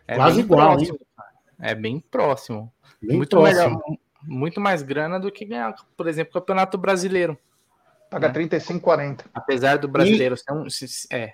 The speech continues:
Speaker 1: apesar do brasileiro ser um título mais importante do que a Copa do Brasil,
Speaker 2: E, em
Speaker 1: na minha,
Speaker 2: tese, Bruno, a Copa
Speaker 1: na
Speaker 2: do
Speaker 1: minha
Speaker 2: Brasil é
Speaker 1: opinião.
Speaker 2: mais fácil de chegar, não é?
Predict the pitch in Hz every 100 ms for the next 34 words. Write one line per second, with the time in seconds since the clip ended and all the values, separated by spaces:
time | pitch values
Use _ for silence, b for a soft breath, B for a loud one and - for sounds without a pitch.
0 | - 117 123 135 147 131 143 127 135 135
1 | 117 147 151 - 143 143 135 165 180 165
2 | 143 143 123 135 185 185 135 - - 123
3 | 139 123 123 - 123 117 117 110 156 202
4 | 123 160 226 165 143 143 135 127 127 139
5 | 151 156 156 156 151 160 214 - 196 180
6 | 170 - 208 160 123 139 123